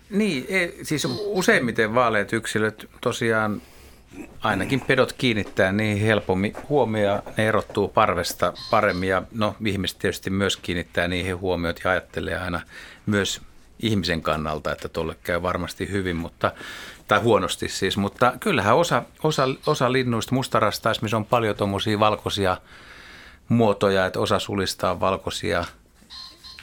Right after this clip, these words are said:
ei lintu kokonaan, niin kyllä mullakin on nyt ollut yksi, yksi lintu vuoden, on seurannut sitä, se on edelleen hengissä, vaikka ajattelen, että toi lähtee varmasti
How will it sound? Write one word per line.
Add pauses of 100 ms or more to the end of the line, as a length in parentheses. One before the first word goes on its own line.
ei
lintu
kokonaan,
niin
kyllä
mullakin
on
nyt
ollut
yksi,
yksi
lintu
vuoden,
on
seurannut
sitä,
se
on
edelleen
hengissä,
vaikka
ajattelen,
että
toi
lähtee
varmasti